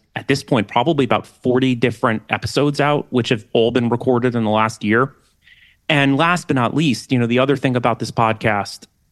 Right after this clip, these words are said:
is the fact that it's kinda tied to the work I do with H M G S Next Gen, Inc.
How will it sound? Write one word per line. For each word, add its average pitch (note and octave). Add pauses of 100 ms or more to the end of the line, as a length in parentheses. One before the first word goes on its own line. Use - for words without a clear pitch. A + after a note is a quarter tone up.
(200)
is B2+
the B2+
fact C3
that B2+
it's A2+
kinda G3
tied C3
to C3
the B2
work A#2+
I A2+
do A#2+
with A#2
H A#2+
M A#2
G A2+
S A2+
Next A2+
Gen, G#2+
Inc. A#2+